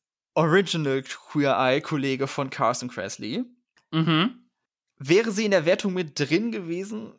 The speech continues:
Speaker 1: wäre sie leider mein letzter Platz gewesen.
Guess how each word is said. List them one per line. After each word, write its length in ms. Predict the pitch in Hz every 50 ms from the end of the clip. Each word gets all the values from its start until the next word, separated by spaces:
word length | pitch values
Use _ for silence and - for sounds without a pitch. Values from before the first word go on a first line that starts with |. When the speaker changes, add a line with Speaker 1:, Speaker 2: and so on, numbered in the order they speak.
| _
Speaker 1:
wäre 200 | 147 147 160 175
sie 220 | 170 170 165 156 151
leider 320 | 139 135 135 160 180 175
mein 160 | 156 147 143
letzter 380 | 135 135 165 180 - - 226 214
Platz 400 | - - 196 190 196 - - -
gewesen. 580 | - 185 190 185 180 180 196 196 214 233 247